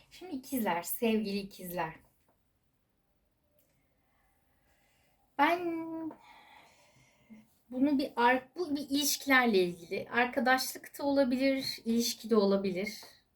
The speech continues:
E, iş arkadaşlığı da olabilir, her şey olabilir ama ilişkilerle ilgili. Mesele ilişkiler ikizler. Em, şimdi, e, kupa sekizlisiyle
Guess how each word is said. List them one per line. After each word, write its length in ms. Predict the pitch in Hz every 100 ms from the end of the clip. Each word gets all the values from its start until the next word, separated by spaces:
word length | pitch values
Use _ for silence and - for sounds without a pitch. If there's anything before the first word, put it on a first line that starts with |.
| _
E, 180 | 180 170
iş 320 | - 262 269
arkadaşlığı 960 | 247 220 - 226 220 233 - 247 254 240
da 60 | 254
olabilir, 500 | 247 247 233 240 -
her 200 | 294 285
şey 340 | 277 - 240 -
olabilir 340 | 208 208 208
ama 180 | 311 294
ilişkilerle 760 | 277 269 - 240 240 226 180
ilgili. 260 | 170 160 170
Mesele 420 | 220 240 269 247
ilişkiler 540 | 220 202 - 190 175 175
ikizler. 560 | 170 180 170 165 180 _ _ _ _ _ _ _ _ _ _ _ -
Em, 920 | 208 202 208 208 208 202 208 214 214 - _ _ _ _ - _
şimdi, 260 | - 196 - 196
e, 340 | 190 196 202 202 -
kupa 460 | - - - 330
sekizlisiyle 1300 | 320 - 262 - 269 233 233 - 233 220 185 156